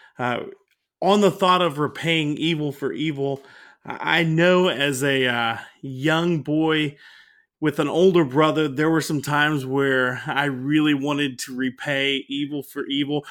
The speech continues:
One of my favorite stories was probably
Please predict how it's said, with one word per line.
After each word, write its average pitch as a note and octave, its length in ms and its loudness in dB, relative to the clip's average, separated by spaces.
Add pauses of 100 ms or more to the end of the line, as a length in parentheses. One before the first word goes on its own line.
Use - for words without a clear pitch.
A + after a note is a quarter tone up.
(140)
One G#3+ 80 2
of A#3 60 4
my A3 80 6
favorite G3+ 420 4
stories F3+ 520 4
was D3+ 460 -2 (640)
probably F3 720 4